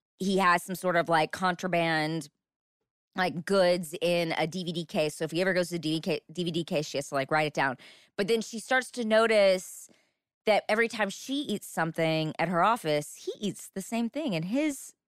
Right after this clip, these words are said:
at his place. And then she starts to notice that she, he's a writer, and she starts seeing his books places, and she can't figure out if this is all a coincidence. So it's just, it's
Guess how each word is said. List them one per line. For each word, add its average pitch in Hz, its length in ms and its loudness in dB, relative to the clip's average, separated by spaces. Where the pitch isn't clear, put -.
at 180 140 0
his 330 420 -4
place. 170 400 2
And 254 140 2
then 440 180 4
she 415 120 -4
starts - 280 0
to 240 80 -6
notice 233 280 2
that 214 220 -6
she, - 240 -6
he's 208 240 -4
a 208 80 0
writer, 208 440 4
and 180 80 -2
she - 100 -12
starts 196 220 -10
seeing 254 260 -6
his 208 180 -2
books - 420 -2
places, 180 460 0
and 220 80 -14
she - 80 -10
can't 440 180 -6
figure 240 200 0
out 226 120 4
if 202 80 -2
this 208 140 -2
is 185 80 -8
all 185 120 4
a 175 60 2
coincidence. 170 460 -6
So 320 360 4
it's 302 140 -2
just, 494 260 -2
it's 302 120 -8